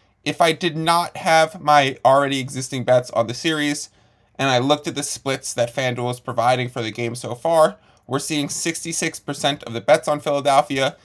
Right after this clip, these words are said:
and an exact sixty-six percent of the money also on Philadelphia. So we don't really know where the sharp side is. We don't really know where the public money is. We know that the general idea is to back the seventy-sixers, and that's why they are a minus one point five favorite now.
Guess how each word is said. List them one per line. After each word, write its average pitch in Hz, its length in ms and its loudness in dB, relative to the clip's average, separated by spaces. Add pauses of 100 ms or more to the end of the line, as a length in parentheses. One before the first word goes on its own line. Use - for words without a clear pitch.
(220)
and 135 160 -2
an 131 100 -4
exact 135 640 -4
sixty-six - 760 -6 (140)
percent 135 400 -4
of 95 120 -10
the 107 80 -8
money 165 420 -2 (140)
also 151 300 4
on 143 120 0
Philadelphia. 135 720 -2 (300)
So 135 160 -2
we 131 140 -2
don't 127 340 6
really 151 240 0
know 139 180 2
where 123 220 0
the 117 80 -6
sharp 165 320 0
side 156 220 2
is. 139 260 -4 (260)
We - 80 -6
don't 131 200 4
really 131 200 0
know 127 140 2
where 117 160 -2
the 113 80 -10
public 147 360 -2
money 139 300 -2
is. 120 240 -4 (240)
We 127 140 -6
know 135 140 0
that 131 160 -8
the 123 300 -6
general 156 420 6
idea 135 480 4
is 123 220 -6
to 123 140 -8
back 127 280 2
the 127 100 -10
seventy-sixers, 139 840 -4 (320)
and 120 100 -6
that's 127 180 -4
why 127 140 2
they 123 160 0
are 120 160 6
a 113 180 0
minus 120 440 -2
one 120 280 -2
point 117 300 -4
five 110 240 2
favorite 110 340 -6
now. 131 420 0